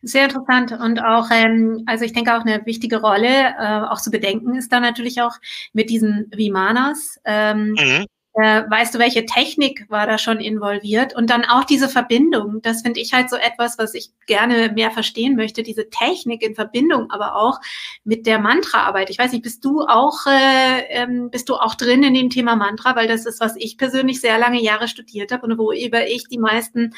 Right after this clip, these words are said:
Speaker 1: Palmblätter auch gesehen habe, auch über Yantren und so weiter. Das funktioniert. Das sind ja wirklich
Speaker 2: Definitiv.
Speaker 1: Energien. Ähm,
Speaker 2: Ja.
Speaker 1: und, und, und, und das aber in Verbindung mit dieser Hochtechnologie, die dort auch ist, das so zusammenzukriegen, ist für mich manchmal ein bisschen schwierig. Hast du da,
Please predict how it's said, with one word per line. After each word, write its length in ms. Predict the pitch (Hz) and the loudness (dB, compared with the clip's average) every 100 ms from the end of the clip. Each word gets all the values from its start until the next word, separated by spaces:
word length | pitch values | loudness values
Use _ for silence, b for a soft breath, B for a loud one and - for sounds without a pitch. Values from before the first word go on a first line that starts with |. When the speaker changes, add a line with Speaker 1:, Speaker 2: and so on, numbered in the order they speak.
| B B - | B B -2
Speaker 1:
Palmblätter 520 | 214 220 233 240 226 | 0 2 2 2 0
auch 140 | 214 | -2
gesehen 500 | - 226 196 202 254 | -2 -4 -2 0 2
habe, 280 | 254 247 240 | 4 4 2
auch 140 | 208 214 | -2 -4
über 140 | 202 | -4
Yantren 440 | 196 185 220 254 | -4 -4 -4 -2
und 100 | 247 | -2
so 80 | 247 | -2
weiter. 240 | 240 240 247 B B - | -4 -4 -6 B B -6
Das 160 | 220 - | -4 0
funktioniert. 680 | 269 269 240 226 302 233 | 0 0 2 4 6 4
Das 100 | 208 | 0
sind 160 | - 214 | -8 -4
ja 160 | 214 233 | -4 -4
wirklich 520 | 254 262 254 - - | -4 -2 -2 -4 -2
Speaker 2:
Definitiv. 360 | 233 226 220 - | 0 2 0 -2
Speaker 1:
Energien. 340 | 226 285 311 - _ _ - | 2 2 2 -6 _ _ 0
Ähm, 340 | 247 247 247 247 | 4 6 4 4
Speaker 2:
Ja. 60 | |
Speaker 1:
und, 180 | 233 226 233 | 4 4 2
und, 160 | 233 226 | -4 -2
und, 160 | 240 226 | 0 0
und 200 | 240 226 | 0 2
das 280 | 214 311 311 | 0 2 2
aber 220 | 285 247 | 2 2
in 100 | 254 | 0
Verbindung 880 | 254 247 - 208 214 226 285 359 392 b b | 0 -4 -4 0 2 4 4 2 0 b b
mit 140 | 254 254 | -6 -2
dieser 240 | 240 226 | 0 2
Hochtechnologie, 840 | 220 233 - 339 320 311 311 311 339 | 2 0 0 0 2 0 2 0 0
die 140 | 240 | -4
dort 340 | 233 196 208 - | 0 0 0 -2
auch 280 | - 175 180 - | -6 -6 -6 0
ist, 300 | 349 349 269 | 0 0 -2
das 160 | 254 | -4
so 80 | 269 | -6
zusammenzukriegen, 840 | - 226 202 196 247 294 302 294 | -8 -4 -2 -2 -6 -4 0 2
ist 300 | 277 277 - | 0 -2 -6
für 80 | 247 | -4
mich 200 | 233 240 | -2 0
manchmal 200 | 277 277 | 0 2
ein 40 | |
bisschen 200 | 277 285 | 0 -2
schwierig. 480 | 277 - 190 214 220 | -4 -2 -2 0 -2
Hast 160 | 220 226 | -4 -4
du 20 | |
da, 400 | 220 214 214 220 | 0 2 2 0